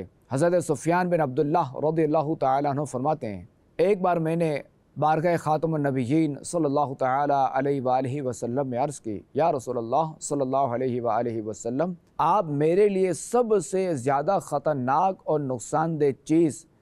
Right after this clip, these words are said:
کسے قرار دیتے ہیں؟" تو اللہ کے نبی صلی اللہ علیہ وآلہ وسلم نے اپنی زبان مبارک پکڑ کر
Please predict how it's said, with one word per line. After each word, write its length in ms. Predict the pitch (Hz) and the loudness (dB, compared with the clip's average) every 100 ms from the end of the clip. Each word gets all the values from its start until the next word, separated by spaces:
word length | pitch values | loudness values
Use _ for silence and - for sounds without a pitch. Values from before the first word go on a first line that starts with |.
| - | -4
کسے 300 | 175 - 247 | -2 2 2
قرار 300 | - 151 139 | 2 0 0
دیتے 280 | 117 120 104 | -2 -2 -4
ہیں؟" 200 | 85 80 _ | -8 -14 _
تو 80 | - | -2
اللہ 140 | 139 156 147 | 2 2 2
کے 80 | 147 | -2
نبی 440 | 127 147 151 143 | 0 2 2 0
صلی 200 | - 135 | -4 -2
اللہ 140 | 127 139 | 0 2
علیہ 380 | 143 131 139 | 2 0 0
وآلہ 440 | 127 127 127 120 117 | 0 0 0 -2 -4
وسلم 460 | 110 117 117 147 | -6 -4 -2 -2
نے 180 | 123 104 87 _ _ | -2 -6 -8 _ _
اپنی 460 | 139 - 175 190 180 | -8 -4 -2 0 0
زبان 440 | 117 123 139 170 | -2 -2 0 0
مبارک 640 | 190 156 131 135 139 123 | 0 0 0 0 0 -2
پکڑ 280 | 135 127 139 | -6 -2 -2
کر 240 | 135 135 | 0 -2